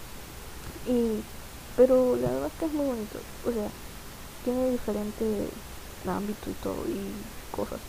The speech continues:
pero no, muy recomendable. Yo me la vi con mi hermano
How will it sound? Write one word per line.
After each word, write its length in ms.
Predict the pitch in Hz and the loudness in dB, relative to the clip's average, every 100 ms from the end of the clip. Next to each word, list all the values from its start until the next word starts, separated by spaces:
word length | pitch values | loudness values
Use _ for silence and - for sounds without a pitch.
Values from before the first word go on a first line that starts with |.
| - | -8
pero 140 | 214 214 208 - - - - - - - - | -6 -6 -8 -10 -10 -10 -10 -10 -10 -10 -6
no, 220 | 214 226 - 247 | -4 -4 -4 -2
muy 160 | 254 262 | 0 2
recomendable. 580 | 254 240 220 208 208 208 226 - - - - | 2 0 -2 -2 -4 -4 -8 -10 -12 -10 -4
Yo 100 | 240 | -2
me 120 | 240 | 0
la 100 | 247 | 2
vi 120 | 226 220 | 4 2
con 220 | - 226 | -2 -4
mi 60 | |
hermano 420 | 208 208 208 214 | -2 -2 -2 -2